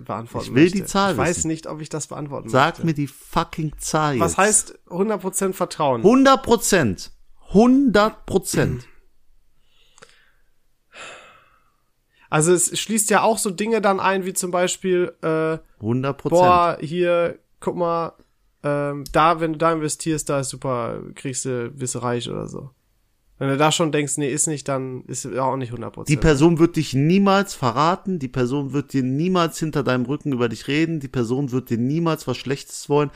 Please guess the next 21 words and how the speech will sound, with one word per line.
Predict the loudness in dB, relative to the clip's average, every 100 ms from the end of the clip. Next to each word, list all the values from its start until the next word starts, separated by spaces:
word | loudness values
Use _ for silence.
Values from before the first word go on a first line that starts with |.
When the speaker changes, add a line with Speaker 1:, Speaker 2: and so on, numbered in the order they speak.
| 2
Speaker 1:
Das | 2 4
Speaker 2:
Die | 2
Speaker 1:
ist, | 4
Speaker 2:
Person | 6 6 4 0
Speaker 1:
okay, | -4 -2 0
ja, | 2 2 2
das | 0 -2
ist |
was | -2 -2
an-, | -4 2
Speaker 2:
Nee. | 2
Speaker 1:
das | 2
ist | -2
Speaker 2:
Und, | -4 -6 0 2 2
Speaker 1:
aber | 2
noch | -2 -4
was | -6
anderes, | 4 6 6
Speaker 2:
und | 2
Speaker 1:
finde | -10
ich. | -18 _